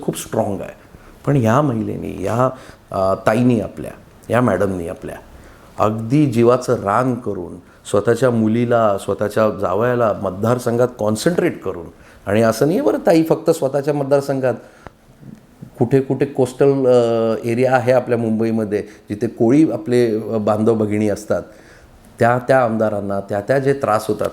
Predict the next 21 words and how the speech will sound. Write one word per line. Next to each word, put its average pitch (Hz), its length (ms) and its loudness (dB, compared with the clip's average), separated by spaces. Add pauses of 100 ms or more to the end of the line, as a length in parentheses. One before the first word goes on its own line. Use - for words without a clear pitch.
(120)
त्या 98 180 2 (120)
फक्त - 320 -2 (180)
ताई 117 180 2
मागे 107 280 0
उभे 98 200 0
राहतात, 95 180 -6 (100)
कारण 107 140 -2
ताईंचा 98 380 -4
होल्ड 104 300 -2 (300)
त्या 110 100 0
कोळी 104 240 4
समाजावर 98 440 0 (100)
फार 110 180 -2 (200)
जबरदस्त 98 560 0
आहे. 80 240 -12 (800)
तर 95 100 2
तुम्ही, 107 260 2
मला 107 220 4
आशा 104 240 0
आहे 139 140 0
तुम्ही, 131 240 0